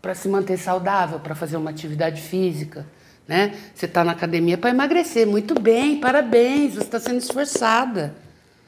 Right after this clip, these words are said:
Gente, sabe? E, e eu cansei.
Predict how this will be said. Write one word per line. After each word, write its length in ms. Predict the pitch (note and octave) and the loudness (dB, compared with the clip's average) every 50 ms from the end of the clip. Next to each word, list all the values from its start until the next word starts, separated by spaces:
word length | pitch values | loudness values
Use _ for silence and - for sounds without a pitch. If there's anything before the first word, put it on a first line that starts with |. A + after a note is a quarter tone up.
| _ _ _ _ - A3+ A3 - - - - - _ | _ _ _ _ -20 -20 -20 -20 -20 -20 -20 -20 _
Gente, 480 | - G3+ C#4 D4 C4 G#3+ F#3 - - - - - - - - - - - - - - - | -4 -2 0 2 2 0 -2 -4 -8 -14 -18 -20 -20 -20 -20 -20 -20 -20 -20 -20 -20 -14
sabe? 460 | - - A3+ G3+ F#3+ F3 E3+ E3 D#3+ E3 - - - - - - - - _ _ _ - - - - - - - - - - | -8 -4 -2 -2 -2 -2 -4 -6 -6 -8 -12 -16 -20 -20 -20 -20 -20 -20 _ _ _ -20 -20 -20 -20 -20 -20 -20 -20 -14 -6
E, 520 | - G3 F#3+ F#3+ F#3+ F#3+ F#3+ F#3 F#3+ G3 G3+ | -2 0 2 4 4 4 4 2 0 0 -2
e 80 | A3 | -2
eu 100 | B3 C4+ C4 | -2 -2 -2
cansei. 600 | C4 D#4+ F4 F4+ - F#4+ F#4 D#4+ D4+ C#4+ - - | -2 -4 -6 -4 -2 0 2 2 2 0 -4 -10